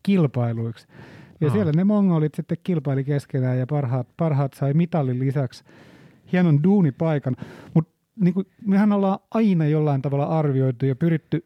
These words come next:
Speaker 1: ennustamaan työssä menestymistä. Ja kyllä mä nyt katsoin, niinku, siellä psykologikoulussa mulle opetettiin, että sata vuotta on tätä jo arvioitu ja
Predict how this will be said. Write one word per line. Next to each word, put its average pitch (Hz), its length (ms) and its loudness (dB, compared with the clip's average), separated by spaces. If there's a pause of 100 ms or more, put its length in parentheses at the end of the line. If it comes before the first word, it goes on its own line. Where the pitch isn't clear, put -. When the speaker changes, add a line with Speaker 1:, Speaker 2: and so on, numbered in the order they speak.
(100)
Speaker 1:
ennustamaan 135 680 0
työssä 147 360 0
menestymistä. 127 880 -2 (480)
Ja 165 60 -4
kyllä 214 180 -2
mä 139 60 2
nyt 143 140 -2
katsoin, 190 380 -4 (400)
niinku, 190 300 -10 (220)
siellä 170 200 -4
psykologikoulussa 190 920 -4
mulle 190 240 -2
opetettiin, 165 760 -6
että 156 220 -12
sata 170 380 -4
vuotta 175 420 -4
on 151 160 -2
tätä 156 280 -4
jo 151 160 -2
arvioitu 135 680 -2
ja 131 300 -2